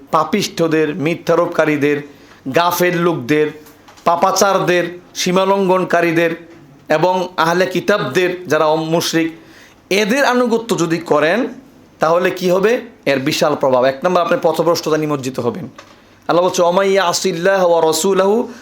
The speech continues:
ফাকাদ দাল্লা দালালাম মুবিনা।" যে আল্লাহ এবং তার রাসূল অবাধ্য করলো,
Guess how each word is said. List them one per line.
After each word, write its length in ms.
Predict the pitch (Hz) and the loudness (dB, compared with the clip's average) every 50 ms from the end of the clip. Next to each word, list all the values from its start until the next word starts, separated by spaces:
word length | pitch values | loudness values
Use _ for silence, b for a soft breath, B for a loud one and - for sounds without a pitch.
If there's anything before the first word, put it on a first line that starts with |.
| B B - | B B -6
ফাকাদ 440 | - 165 165 165 175 185 175 139 131 | -2 -2 0 2 2 0 0 0 0
দাল্লা 340 | 160 175 165 170 170 165 156 | 0 0 0 2 0 0 0
দালালাম 680 | 131 151 156 165 175 175 175 190 214 233 254 254 - - - | 0 0 2 2 2 2 2 2 2 0 -2 -4 -6 -8 -6
মুবিনা।" 440 | 151 143 135 147 147 143 139 127 123 | -4 -2 -2 0 0 0 0 0 0
যে 120 | 120 - | 0 0
আল্লাহ 340 | 160 147 156 165 180 185 202 | 0 2 2 2 2 0 2
এবং 140 | 202 208 190 - | 0 0 0 0
তার 160 | 185 180 175 | 0 2 2
রাসূল 200 | 180 - - 185 | 2 2 2 2
অবাধ্য 280 | 175 180 185 180 180 202 | 2 2 2 0 0 -2
করলো, 460 | 196 202 208 208 220 240 254 247 | 0 0 0 2 2 0 0 -2